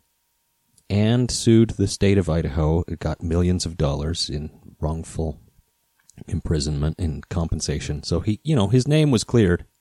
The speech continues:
before he passed away, but he spent twenty years in prison for a crime he didn't commit. Interesting guy.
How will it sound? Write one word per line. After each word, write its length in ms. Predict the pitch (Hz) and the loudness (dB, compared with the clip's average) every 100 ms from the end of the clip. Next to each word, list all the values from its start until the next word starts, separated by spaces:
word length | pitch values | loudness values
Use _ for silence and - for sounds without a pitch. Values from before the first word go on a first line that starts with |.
| _ _ _ _ | _ _ _ _
before 320 | - - 85 | -14 -8 -6
he 80 | 85 | -4
passed 320 | - 80 - | -2 -4 -4
away, 240 | 73 76 73 | -4 -4 -4
but 220 | 80 - _ _ _ _ _ | -6 -8 _ _ _ _ _
he 140 | - | -6
spent 320 | 165 - 185 - | -4 -2 -2 -2
twenty 340 | 120 107 117 | -2 0 2
years 440 | 117 127 147 127 | 2 4 4 4
in 140 | 98 95 | 2 -2
prison 680 | - 139 175 147 82 76 92 _ _ _ _ _ | 2 4 4 2 -4 -6 -14 _ _ _ _ _
for 200 | - 90 | -6 -4
a 60 | 87 | -4
crime 380 | - 107 110 | -2 0 2
he 100 | 101 | 2
didn't 240 | 90 92 87 | 2 0 -2
commit. 400 | - 87 87 - - | -4 -2 -2 -4 -2
Interesting 480 | 110 110 - 92 | 0 0 -4 -4
guy. 360 | 80 76 76 | -2 -2 -4